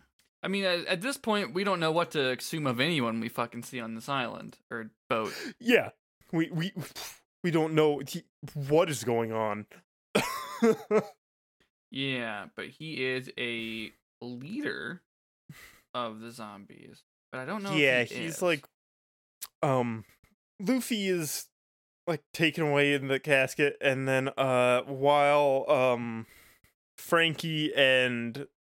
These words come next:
Speaker 2: Robin are on their escape, this is when we get stopped by the worst thing I've seen in this show.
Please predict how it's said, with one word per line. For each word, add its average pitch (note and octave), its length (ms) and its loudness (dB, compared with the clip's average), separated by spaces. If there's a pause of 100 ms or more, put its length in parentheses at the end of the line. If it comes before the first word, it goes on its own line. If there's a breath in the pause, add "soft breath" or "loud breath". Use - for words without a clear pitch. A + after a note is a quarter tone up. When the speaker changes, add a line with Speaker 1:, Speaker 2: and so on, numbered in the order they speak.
(260)
Speaker 2:
Robin B2 720 2
are G#2+ 580 2 (220)
on B2 220 0
their A#2 140 2
escape, - 540 -8 (580)
this C#4 200 2
is G3+ 80 0
when F3+ 220 2
we D3+ 100 0
get D3 160 0
stopped C#3 420 2
by B2+ 560 4 (540)
the D#3 120 4
worst C#3 460 2
thing B2 220 2
I've G#2+ 180 0
seen A2 340 -6
in G2+ 120 -10
this G#2 140 -10
show. - 500 -10